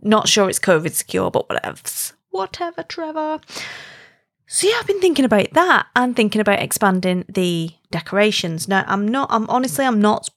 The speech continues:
probably gonna have time, not probably, definitely not going to have time to knit a wreath this year. So I've been looking at acquiring one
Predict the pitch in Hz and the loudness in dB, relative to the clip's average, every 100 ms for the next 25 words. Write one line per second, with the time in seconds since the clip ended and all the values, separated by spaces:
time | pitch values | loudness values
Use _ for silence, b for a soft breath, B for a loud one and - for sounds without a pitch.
0 | - 220 208 202 196 196 185 - 185 180 | -8 -6 -4 -2 2 2 2 0 0 2
1 | 185 190 _ _ _ 202 220 180 180 170 | 0 -4 _ _ _ 0 0 -2 0 -2
2 | 170 180 165 170 - 165 165 175 - 180 | 2 2 2 -2 -4 -2 -2 -2 -2 0
3 | 175 - 180 160 165 - 156 151 - 160 | 0 -2 0 0 -2 -2 -2 -2 0 0
4 | 156 160 - - 165 156 160 - _ _ | 0 -4 -4 0 0 0 -4 -10 _ _
5 | 190 180 160 - - - 160 156 190 165 | -2 0 0 -4 -8 -6 -8 -2 -2 -2
6 | 143 - - - _ _ _ - 160 185 | -8 -16 -18 -20 _ _ _ -12 -2 0
7 | 254 - 135 - - - 156 208 196 208 | 2 0 -2 -4 -4 -2 0 0 2 0
8 | 202 226 - 185 175 - - - - - | 0 0 0 -2 -4 -6 -10 -8 -4 0
9 | 349 330 320 302 294 285 285 | 2 2 -2 -4 -2 0 -2